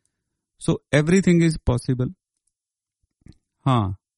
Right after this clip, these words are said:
ਅਗਰ ਅਸੀਂ ਟਰਾਈ ਕਰੀ ਜਾਂਦੇ, ਕਰੀ ਜਾਂਦੇ, ਕਰੀ ਜਾਂਦੇ ਆ, ਫਿਰ ਨਹੀਂ ਮਿਲਦੀ, ਤਾਂ ਇਹਦਾ ਮਤਲਬ ਸਾਡਾ ਗੁਰ ਗਲਤ ਹੈ, ਸਾਡਾ ਜਿਹੜਾ ਨੁਕਤਾ ਗਲਤ ਹੈ, ਸਾਨੂੰ ਗੁਰੂ ਦੀ ਲੋੜ ਹੈ,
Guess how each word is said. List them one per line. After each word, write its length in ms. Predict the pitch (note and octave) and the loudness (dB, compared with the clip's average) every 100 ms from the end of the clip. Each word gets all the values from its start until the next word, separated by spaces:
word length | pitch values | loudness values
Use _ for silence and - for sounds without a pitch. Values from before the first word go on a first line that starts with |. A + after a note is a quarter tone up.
| - | -6
ਅਗਰ 180 | B2+ C#3 | 0 2
ਅਸੀਂ 100 | C#3+ - | 2 2
ਟਰਾਈ 240 | C3+ C#3 | 2 2
ਕਰੀ 280 | C#3 C3 C3+ | 0 0 0
ਜਾਂਦੇ, 320 | C3+ B2+ C3 | 0 0 0
ਕਰੀ 300 | A#2+ C3 C3+ | 0 2 2
ਜਾਂਦੇ, 300 | C3 B2+ B2 | 2 2 0
ਕਰੀ 260 | - C3+ C#3+ | 2 2 4
ਜਾਂਦੇ 320 | B2+ A#2+ A#2+ | 4 2 2
ਆ, 80 | A#2+ | 0
ਫਿਰ 140 | - C#3 | 2 2
ਨਹੀਂ 280 | B2+ D#3 G3 | 4 4 4
ਮਿਲਦੀ, 420 | C#3+ B2 C3 E3+ _ _ _ _ _ _ - | 4 2 0 -2 _ _ _ _ _ _ -6
ਤਾਂ 100 | E3+ | -2
ਇਹਦਾ 260 | F3 F3+ | 0 2
ਮਤਲਬ 420 | G3+ D#3 C#3+ D3 E3 | 2 2 2 0 -2
ਸਾਡਾ 300 | - D3+ E3 | -2 0 2
ਗੁਰ 300 | C#3 C#3+ C#3 | 4 4 4
ਗਲਤ 360 | C#3 C3+ - | 2 0 -2
ਹੈ, 220 | F2+ E2 _ | -6 -6 _
ਸਾਡਾ 340 | - B2 B2 C#3+ | -6 -4 0 0
ਜਿਹੜਾ 180 | D3 | 2
ਨੁਕਤਾ 460 | D3+ C3 - - E3+ | 2 2 0 0 2
ਗਲਤ 340 | C3+ C3+ A#2+ | 2 -2 -2
ਹੈ, 160 | A#2 C#3+ | -2 -2
ਸਾਨੂੰ 360 | D3 C#3 D#3 B2 | -2 0 0 0
ਗੁਰੂ 240 | B2+ D#3 | 2 4
ਦੀ 180 | F3 E3+ | 4 2
ਲੋੜ 400 | C#3+ B2+ A2 G2 | 2 2 0 -2
ਹੈ, 180 | F#2 | -6